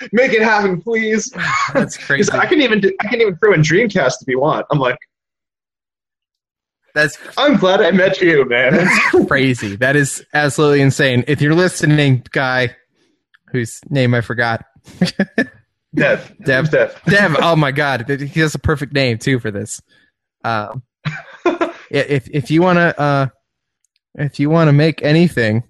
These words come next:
Speaker 2: I don't care. If you make a, a Super Nintendo portable, I'm down. I'm sure that's actually probably not that hard.
Speaker 1: Actually,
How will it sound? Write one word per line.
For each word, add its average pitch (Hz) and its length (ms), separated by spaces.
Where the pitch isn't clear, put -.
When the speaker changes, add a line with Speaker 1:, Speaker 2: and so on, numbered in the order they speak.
Speaker 2:
I 123 80
don't 151 180
care. 110 360
If - 80
you 147 80
make 151 240
a, 127 340
a 127 80
Super 156 400
Nintendo 143 520
portable, 117 460
I'm 117 180
down. 113 380
I'm 139 80
sure 147 260
that's 131 420
actually 123 340
probably 113 260
not 110 160
that 110 140
hard. 113 260
Speaker 1:
Actually, 175 500